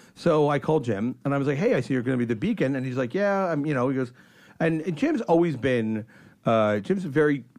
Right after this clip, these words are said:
generous with, uh, with me. With, I mean, he, he got me spots in, in London when I was there two years ago, and, you know, he always, you know, uh, he's always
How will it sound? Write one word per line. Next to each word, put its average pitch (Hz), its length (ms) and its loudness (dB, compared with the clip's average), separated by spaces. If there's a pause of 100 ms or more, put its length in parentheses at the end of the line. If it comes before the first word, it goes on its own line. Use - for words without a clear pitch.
(100)
generous 113 520 0
with, 107 260 -2
uh, 101 260 0
with 104 180 -4
me. 131 420 0
With, 98 180 -8
I 131 100 -4
mean, 120 140 -2
he, 131 120 -2
he 135 180 -4
got 135 240 -2
me 120 140 -2
spots 113 560 -2
in, 98 180 -4
in 98 140 -6
London 135 480 0
when 113 80 -2
I - 20 -2
was 104 80 -4
there 110 120 -2
two 101 160 -4
years 107 260 -2
ago, 110 340 0
and, 90 160 -8 (360)
you 123 100 0
know, 113 100 -2
he 107 100 0
always, 113 280 0 (200)
you 135 100 -2
know, 95 180 -2
uh, 92 320 -4
he's 104 180 -8
always 113 260 -2